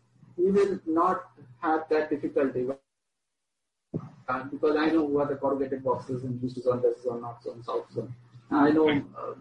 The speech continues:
Speaker 1: major players in laminate, laminates, major players in rigid boxes. Uh,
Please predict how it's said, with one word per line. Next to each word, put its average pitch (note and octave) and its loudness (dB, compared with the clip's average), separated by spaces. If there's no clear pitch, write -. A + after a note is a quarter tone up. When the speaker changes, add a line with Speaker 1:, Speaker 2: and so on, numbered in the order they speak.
Speaker 1:
major D3 6
players C3+ 4
in C3+ 4
laminate, B2+ 0
laminates, B2 -4
major B2+ 2
players A#2+ 2
in A#2+ -10
rigid A#2 -4
boxes. - -4
Uh, - -6